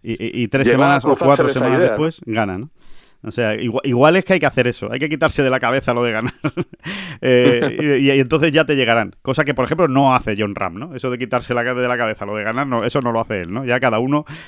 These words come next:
Speaker 1: que, que haga lo que le funciona, ¿no? Y, mm, y
Speaker 2: Sí. Voy a ser un poco par-, voy a ser un poco oportunista, pero
Speaker 1: Sí.
Speaker 2: es que es im-, yo creo que es imposible no serlo en el sentido de que a mí sí me ha parecido el, el torneo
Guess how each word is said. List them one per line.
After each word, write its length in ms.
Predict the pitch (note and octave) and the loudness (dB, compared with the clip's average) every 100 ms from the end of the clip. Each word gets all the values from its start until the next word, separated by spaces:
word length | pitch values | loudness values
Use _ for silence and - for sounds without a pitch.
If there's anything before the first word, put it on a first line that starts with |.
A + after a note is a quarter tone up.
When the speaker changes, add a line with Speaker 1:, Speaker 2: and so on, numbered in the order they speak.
| - | -2
Speaker 1:
que, 460 | A#2+ A#2 A#2+ A2 - | 0 2 2 0 0
que 60 | |
haga 160 | B2 C#3 | 2 2
lo 80 | C3 | 2
que 100 | B2 | 0
le 80 | A2+ | 0
funciona, 500 | A2+ F#2+ A#2+ G2+ F2+ | -4 0 0 0 -4
¿no? 120 | D3 - - - _ | -8 -16 -20 -20 _
Y, 300 | - D#3 D3+ | 2 4 4
mm, 640 | C#3+ C3+ C3 B2+ B2 B2 A#2+ - | 4 2 0 0 -2 -4 -6 -2
y 100 | C#3+ | -2
Speaker 2:
Sí. 100 | B2+ _ _ | -2 _ _
Voy 140 | C#3+ G3 | 0 2
a 40 | |
ser 140 | A3 | 2
un 60 | G#3 | 0
poco 200 | G3 G3 | -2 -4
par-, 180 | F#3+ E3+ | -4 -4
voy 160 | D3+ F3+ | 0 0
a 60 | |
ser 120 | - F#3+ | 2 2
un 80 | |
poco 180 | F#3 F3 | 2 0
oportunista, 600 | D#3+ C#3 - E3 - D3+ - - - _ - | 0 0 2 2 0 -4 -8 -20 -20 _ -8
pero 180 | A#2+ A2+ _ - | -6 -6 _ -4
Speaker 1:
Sí. 160 | C#3 | -2
Speaker 2:
es 80 | C3 | 2
que 100 | D#3 | 2
es 80 | D3+ | 0
im-, 80 | - | 0
yo 160 | D3 | 0
creo 140 | E3+ F3+ | 0 0
que 60 | |
es 60 | D3 | -2
imposible 380 | C3 B2 C#3+ C3 | -2 0 0 0
no 140 | B2+ | 0
serlo 280 | B2 D3 D3 | 0 2 2
en 60 | C#3 | 2
el 80 | |
sentido 320 | A#2 A#2 B2 D#3 | 2 2 4 4
de 80 | |
que 180 | - C3 - - - | 4 -2 -4 -20 -10
a 80 | A#2 | -2
mí 100 | D#3+ | 0
sí 200 | - A3+ | 2 4
me 80 | G#3 | 4
ha 100 | F#3+ | 0
parecido 560 | F3 D3+ C3+ F3+ F#3+ | -4 -4 0 2 4
el, 320 | E3 C3 A#2+ A2+ | 4 4 2 4
el 260 | A#2+ A2+ A2 | 2 2 0
torneo 460 | B2 C3 D#3+ D#3 | -4 -2 -2 -4